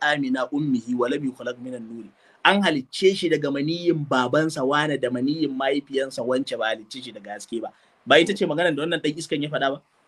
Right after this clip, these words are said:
To ga ta dama gurin da ake so a zo a kai mutane kenan. Sunna, sunna, sunnatu jahannama, sunnat jahannama.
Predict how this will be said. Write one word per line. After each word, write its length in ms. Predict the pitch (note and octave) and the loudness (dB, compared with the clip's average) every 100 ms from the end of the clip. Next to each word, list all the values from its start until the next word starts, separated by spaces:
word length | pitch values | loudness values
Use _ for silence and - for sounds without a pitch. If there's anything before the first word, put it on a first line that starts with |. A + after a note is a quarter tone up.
| _ _ _ _ _ _ _ _ _ _ | _ _ _ _ _ _ _ _ _ _
To 120 | B2+ A#2+ | -2 0
ga 80 | B2 | 2
ta 120 | D3 | 4
dama 260 | D#3+ C#3+ | 4 4
gurin 240 | C3 C3+ C3+ | 2 2 2
da 80 | B2+ | 2
ake 160 | B2+ | 0
so 160 | B2 B2 | -2 -2
a 80 | A#2+ | 0
zo 120 | C#3 | 0
a 60 | B2+ | 0
kai 120 | C3+ B2+ | 0 0
mutane 320 | C3+ A#2+ A#2 | 0 -2 -2
kenan. 280 | A#2 G#2 G2 _ _ _ _ _ _ - | -4 -8 -10 _ _ _ _ _ _ -2
Sunna, 460 | - D#3 D#3+ D3+ | 4 6 8 6
sunna, 380 | C3+ D#3 D3+ C#3 | 6 -2 -4 -4
sunnatu 400 | - C#3 D#3+ D3 | -4 0 0 0
jahannama, 480 | C#3 C#3 B2+ B2 A#2 - | -2 0 0 -2 -4 -12
sunnat 400 | - D3 D3 C3 | -4 -2 0 -2
jahannama. 460 | C3+ B2+ A2+ G#2 | -4 -4 -4 -6